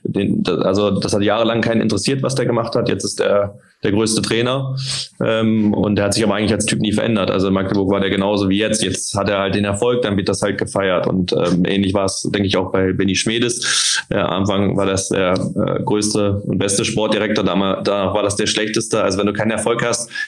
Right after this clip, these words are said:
dann ist das immer schwierig. Ähm, insgesamt, ähm, war ich auch überrascht.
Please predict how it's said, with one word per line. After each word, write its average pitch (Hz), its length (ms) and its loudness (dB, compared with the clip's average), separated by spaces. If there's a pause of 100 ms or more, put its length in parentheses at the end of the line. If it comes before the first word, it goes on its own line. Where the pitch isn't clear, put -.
dann 107 120 0
ist 110 180 -2
das 110 100 -2
immer 123 200 0
schwierig. 92 520 0
Ähm, 95 380 0 (340)
insgesamt, 120 480 -2 (340)
ähm, 107 400 0
war 101 120 0
ich 120 100 0
auch 131 140 0
überrascht. 143 600 -2